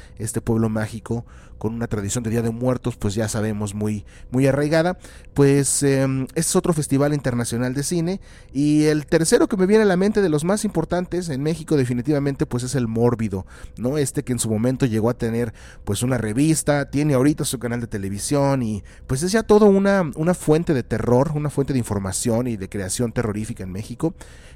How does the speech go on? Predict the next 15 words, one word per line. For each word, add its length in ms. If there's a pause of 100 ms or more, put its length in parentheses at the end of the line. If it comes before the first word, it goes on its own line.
que 240
también 520
inició 380
como 100
un 80
festival 400
internacional 600
de 80
cine 280
y, 40
pues, 240
ha 80
crecido, 540
¿no? 200
Entonces, 520